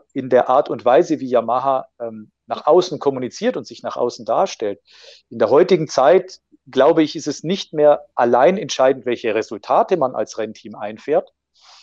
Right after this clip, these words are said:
sondern ich glaube, es ist auch, ähm, sehr, sehr wichtig, die Art und Weise, wie das Team nach außen kommuniziert und wie das Team nach außen wirkt. Ja? Und da ist Yamaha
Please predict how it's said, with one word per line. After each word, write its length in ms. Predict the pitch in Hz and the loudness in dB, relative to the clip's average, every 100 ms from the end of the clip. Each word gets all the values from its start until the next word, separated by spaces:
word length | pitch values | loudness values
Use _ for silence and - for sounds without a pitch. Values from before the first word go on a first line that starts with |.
| - | -20
sondern 280 | - 143 151 | -2 0 2
ich 100 | 139 | 0
glaube, 260 | 139 156 165 | 2 6 4
es 120 | 151 | 2
ist 180 | 160 - | -4 2
auch, 320 | 139 135 - _ _ _ _ _ | 2 0 -8 _ _ _ _ _
ähm, 480 | 127 123 120 - _ _ _ _ _ _ - - - - | 0 0 -4 -16 _ _ _ _ _ _ -20 -20 -20 -20
sehr, 360 | 135 156 190 | -2 4 4
sehr 180 | 175 147 | 4 2
wichtig, 320 | 185 - 160 | -2 -6 -8
die 140 | - - | -4 0
Art 180 | 143 | 0
und 180 | - 123 | 0 -2
Weise, 460 | 127 147 196 196 165 | 2 4 4 0 -4
wie 100 | 165 | 0
das 200 | 160 - | -2 -2
Team 180 | 175 165 | -8 -4
nach 140 | 147 | 0
außen 280 | 156 151 147 | 0 -2 -4
kommuniziert 680 | 151 151 143 - 151 170 - _ - - - | -4 -4 -6 -2 0 0 -2 _ -20 -18 -4
und 180 | 139 | -4
wie 60 | 139 | 0
das 160 | 139 131 | 0 -2
Team 180 | 165 | -4
nach 160 | 147 127 | -4 0
außen 380 | 131 127 131 117 | 0 -2 -6 0
wirkt. 480 | 185 131 - - _ _ _ | 2 2 -2 -20 _ _ _
Ja? 240 | 107 117 - - - | -12 -12 -14 -20 -16
Und 140 | 117 | -2
da 80 | 127 | 0
ist 120 | 143 | 2
Yamaha 600 | - 113 135 170 175 175 | 0 0 0 0 0 -2